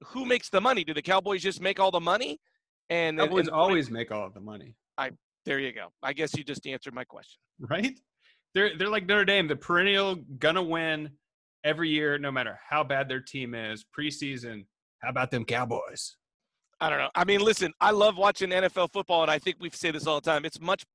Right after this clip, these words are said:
Speaker 1: better to watch it at home on a T V than it is to go to the actual game. But some people, it's their religion, so they gotta go. And so, God bless you, Chiefs fans.
Speaker 2: Yeah, go on out. Call into the show, and we'll have you on. Talk about your experience.
Speaker 1: <laughs> Um, speaking of watching T V, the baseball,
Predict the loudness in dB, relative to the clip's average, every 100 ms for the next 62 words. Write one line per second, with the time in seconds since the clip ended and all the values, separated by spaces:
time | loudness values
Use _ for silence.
0 | _ 0 0 0 0 0 0 -2 -6 -2
1 | -2 -2 -4 -10 -12 -8 -6 -6 -8 _
2 | _ _ -2 -2 -2 -4 -4 -4 0 0
3 | 0 -2 -2 -2 0 0 0 0 -4 0
4 | 0 2 0 0 -2 -2 0 0 2 2
5 | 2 2 2 0 -2 -2 -2 _ _ 0
6 | 2 2 -2 -6 -8 -8 -2 -2 -2 -8
7 | _ _ -8 -6 -4 -4 -2 -2 -2 -4
8 | -10 _ _ _ -20 -20 -2 2 4 2
9 | -2 -2 -2 0 0 -2 0 0 2 2
10 | 0 0 -2 -2 -4 -4 -8 -10 -12 -10
11 | -12 _ _ -20 -18 -16 -14 -14 _ -20
12 | -2 0 0 -2 2 4 4 2 -2 -4
13 | -2 -2 -4 -6 _ _ _ _ _ -2
14 | 0 0 2 4 4 2